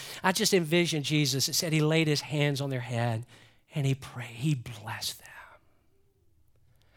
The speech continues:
Why did he do it? Because kids not only matter to moms, but kids matter a whole lot to Jesus.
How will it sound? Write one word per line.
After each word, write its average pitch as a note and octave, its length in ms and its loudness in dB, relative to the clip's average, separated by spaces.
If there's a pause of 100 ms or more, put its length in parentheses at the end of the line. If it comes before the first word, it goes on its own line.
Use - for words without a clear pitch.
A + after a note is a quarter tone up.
(160)
Why A#3+ 100 4
did C#4+ 140 4
he B3 100 2
do B3 220 8
it? D3 200 2 (920)
Because B3 580 6
kids D#4 640 8
not B3+ 240 6
only B3+ 260 8
matter A3 360 6
to F#3 80 0
moms, F3+ 960 2 (1160)
but - 140 -10
kids F#3 260 0
matter D3+ 300 2
a C#3 80 -4
whole D3 140 -4
lot C#3+ 180 0
to D#3+ 80 -6
Jesus. C#3 640 -6